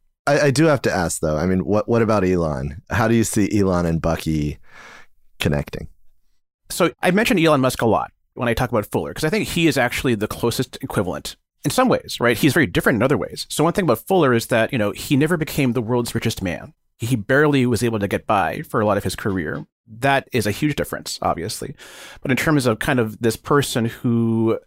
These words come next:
Speaker 2: for better or for worse, you know, represents, you could say, the future, represents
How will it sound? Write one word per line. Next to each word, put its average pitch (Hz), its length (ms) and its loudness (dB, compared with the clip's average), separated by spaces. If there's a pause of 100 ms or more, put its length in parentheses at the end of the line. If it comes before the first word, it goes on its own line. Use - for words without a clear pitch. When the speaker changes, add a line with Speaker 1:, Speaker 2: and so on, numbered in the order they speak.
(120)
Speaker 2:
for 123 240 2
better 131 220 2
or 113 60 2
for 127 120 -2
worse, 185 380 -2
you - 40 -2
know, 110 80 2
represents, 127 760 -2 (180)
you - 80 -8
could 123 100 -4
say, 117 80 0
the 95 80 -4
future, 131 640 2
represents 117 640 -2